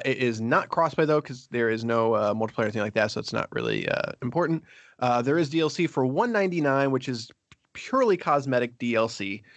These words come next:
Uh, so if you do like this game and you want to check out some new costumes, you can do that. And for your Xbox One X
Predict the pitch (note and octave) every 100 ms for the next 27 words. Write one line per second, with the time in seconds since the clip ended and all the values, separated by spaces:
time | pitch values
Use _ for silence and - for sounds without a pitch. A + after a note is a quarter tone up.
0 | - - - G2+ G2 G2+ A2+ G#2 - G#2+
1 | G#2+ A#2+ A2+ G2+ G#2 A#2 A#2 A#2 G#2+ G#2+
2 | C#3 A#2+ A2 G#2+ A2 - A2+ G#2+ A2+ G#2+
3 | A2+ G2+ A2+ A2 - E3 D3 D3+ C3+ C3
4 | B2+ B2 B2+ B2 A#2+ B2